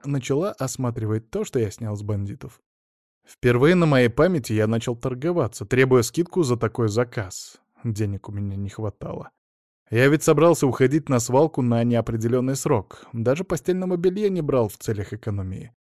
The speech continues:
Спорили минут двадцать. Я утверждал, что в этом магазине людей грабят средь белого дня,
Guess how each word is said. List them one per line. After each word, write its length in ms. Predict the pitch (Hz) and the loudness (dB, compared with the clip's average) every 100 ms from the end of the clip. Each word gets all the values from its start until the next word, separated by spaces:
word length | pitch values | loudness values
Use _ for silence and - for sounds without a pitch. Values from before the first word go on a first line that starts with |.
| _ _ _ _ _ - | _ _ _ _ _ -18
Спорили 640 | - _ 143 156 151 151 | -18 _ 6 8 8 6
минут 400 | 139 123 131 110 | 4 2 0 2
двадцать. 580 | 123 139 117 - - 117 | 4 4 4 0 -12 -2
Я 220 | 110 120 | 4 4
утверждал, 640 | 120 113 113 110 120 165 | 4 0 -2 0 0 -2
что 200 | - 127 | 0 2
в 60 | 127 | 4
этом 220 | 151 143 | 4 4
магазине 500 | 123 117 117 170 156 | 2 2 2 2 0
людей 300 | 120 117 143 | 0 0 0
грабят 460 | 123 120 143 147 117 | 2 2 4 2 0
средь 240 | 113 107 | -2 0
белого 420 | 107 135 143 117 | 2 4 6 4
дня, 400 | 113 117 135 175 | 2 2 0 -2